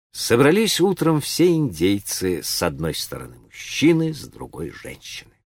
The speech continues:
Старшины племени привели связанного Ральфа.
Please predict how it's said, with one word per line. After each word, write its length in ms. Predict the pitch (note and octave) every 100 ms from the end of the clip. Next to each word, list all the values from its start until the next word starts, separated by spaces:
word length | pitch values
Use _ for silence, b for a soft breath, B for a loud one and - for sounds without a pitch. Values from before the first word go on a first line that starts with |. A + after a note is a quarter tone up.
| _ _ _ _ _ _ _
Старшины 520 | - - F#2 - G2+
племени 380 | F2+ G2+ G#2 G#2
привели 360 | G2+ F2+ F2+ G2
связанного 720 | - D2+ F#2 G#2 G2 G2 G2
Ральфа. 580 | C2+ C2 - - -